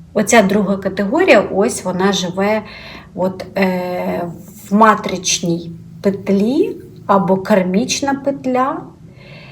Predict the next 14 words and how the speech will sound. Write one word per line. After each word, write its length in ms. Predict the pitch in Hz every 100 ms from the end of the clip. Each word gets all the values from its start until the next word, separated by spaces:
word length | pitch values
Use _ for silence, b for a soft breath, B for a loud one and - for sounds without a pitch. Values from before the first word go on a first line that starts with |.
| B B -
яка 320 | 208 196 220
їх 200 | 208 202
затягує. 1080 | 170 175 233 - 208 180 175 170 185 226 339 294
Бачите, 460 | 196 269 - -
тут 220 | 190 190 156
змія, 800 | 170 196 196 165 175 - 302 381
час 460 | - 214 208 277 -
в 80 |
таку, 300 | - 190 226
в 100 | -
таку 320 | - 196 - 202
петлю 560 | - 208 208 214 190
їх 220 | 165 160
затягує, 880 | 170 180 175 196 175 160 208 233 320